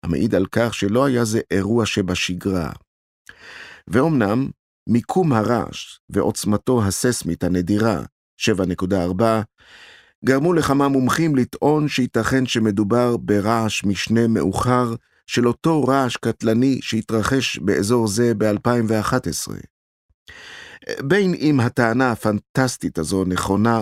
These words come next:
או לא, הרעש תפס הפעם את יפן מוכנה, כמעט. הנזק לנפש ולרכוש פרטי היה מצומצם יחסית, והדיווחים התמקדו בירידתה מהפסים של רכבת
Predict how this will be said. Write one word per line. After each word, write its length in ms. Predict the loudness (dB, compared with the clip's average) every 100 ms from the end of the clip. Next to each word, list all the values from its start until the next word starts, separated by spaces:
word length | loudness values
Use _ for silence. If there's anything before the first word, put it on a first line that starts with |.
| 0
או 120 | 0
לא, 340 | 2 2 2 -2 _ _ -20 -6
הרעש 400 | 0 2 2 -2
תפס 420 | -8 -2 -2 0
הפעם 360 | -2 0 0 0
את 140 | -2
יפן 460 | -4 0 0 0 -2 -6 -6
מוכנה, 480 | -4 0 0 -2 -6 -16 _ _
כמעט. 480 | -2 -2 -4 -8 -18 -20 _ _ _ _ -20 -20 _ _
הנזק 540 | 0 0 0 -2 -6 -12 -20 -20 -8
לנפש 600 | -2 -2 -2 -6 -8 -8 -4
ולרכוש 580 | -2 -2 -2 -2 -2
פרטי 540 | -4 -4 -2 0 0 0
היה 220 | 0 0
מצומצם 600 | 0 -2 -4 -2 0 0
יחסית, 540 | 0 -2 -2 -2 -4 -14 _ _ -20 -20 -16 -2
והדיווחים 760 | 0 2 0 0 2 2 2
התמקדו 680 | 0 0 0 0 0 2 2
בירידתה 680 | 2 2 2 2 0 0 0
מהפסים 640 | 2 0 -2 -2 0 0 0
של 240 | 0 0
רכבת 560 | 0 0 0 0 -2